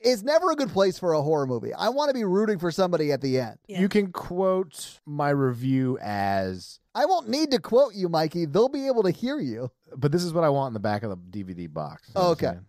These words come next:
Speaker 1: Okay, I got you.
Speaker 2: Okay, okay.
Speaker 3: This movie was bad chloroform. <laughs>
Speaker 1: Uh, yeah, like bad form.
Speaker 3: Yeah.
Speaker 1: I get it.
Speaker 2: <laughs> I am not bothered by gore or body horror all that much.
Speaker 1: I am.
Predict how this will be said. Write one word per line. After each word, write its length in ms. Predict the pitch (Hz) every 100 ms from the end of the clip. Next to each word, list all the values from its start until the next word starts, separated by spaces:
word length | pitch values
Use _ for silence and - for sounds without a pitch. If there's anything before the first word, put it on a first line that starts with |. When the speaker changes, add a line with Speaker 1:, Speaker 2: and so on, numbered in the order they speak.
| -
Speaker 1:
Okay, 200 | 151 151
I 100 | 135
got 200 | 131 185
you. 40 |
Speaker 2:
Okay, 120 | 151 151
okay. 280 | 165 139 - _
Speaker 3:
This 220 | 135 131
movie 220 | 147 139
was 160 | 123 113
bad 400 | 101 101 101 95
chloroform. 840 | - 113 95 80 - 73 71 80 _
<laughs> 40 | _ _ 196 - - - - - - - _ _ _ - _ 466 453 330 330 453 453 311 - 285 302 - 277 - - 262 - 202 247 170 -
Speaker 1:
Uh, 340 | 202 190 180
yeah, 200 | 170 160 - _ -
like 160 | 160
bad 260 | 175 175 143
form. 360 | 185 208 220 - -
Speaker 3:
Yeah. 400 | 285 320 277 247
Speaker 1:
I 80 | 180
get 200 | 196 131
it. 140 | - _
Speaker 2:
<laughs> 60 |
I 240 | 202 208 233
am 200 | 254 247
not 280 | 233 208 196
bothered 440 | 180 190 208 202
by 160 | 190 180
gore 440 | 170 170 180 190
or 180 | 160 165
body 400 | 160 143 165 196
horror 500 | - 240 262 269 254
all 180 | 262 262
that 200 | 269 262
much. 420 | 269 285 320 -
Speaker 1:
I 120 | 147
am. 300 | 127 110 107